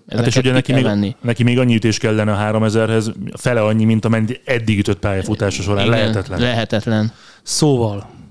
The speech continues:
Speaker 3: három olyan nevet mondok, akik játszanak, harminc év fölött vannak, és elérték már az ezerötszázat.
Speaker 2: Oké.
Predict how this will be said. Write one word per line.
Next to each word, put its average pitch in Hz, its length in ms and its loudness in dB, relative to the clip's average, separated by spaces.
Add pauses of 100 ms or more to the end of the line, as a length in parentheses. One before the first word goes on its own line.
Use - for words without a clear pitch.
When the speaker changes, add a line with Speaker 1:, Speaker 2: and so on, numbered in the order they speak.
(160)
Speaker 3:
három 147 320 0
olyan 135 160 2
nevet 120 280 0
mondok, 131 280 -2
akik 110 240 -6
játszanak, 123 680 -4
harminc 120 400 -2
év 110 100 -4
fölött 117 300 -4
vannak, 127 460 -2 (300)
és - 140 -4
elérték 127 360 -2
már 113 120 -4
az 113 80 0
ezerötszázat. 110 880 -4
Speaker 2:
Oké. 160 300 -8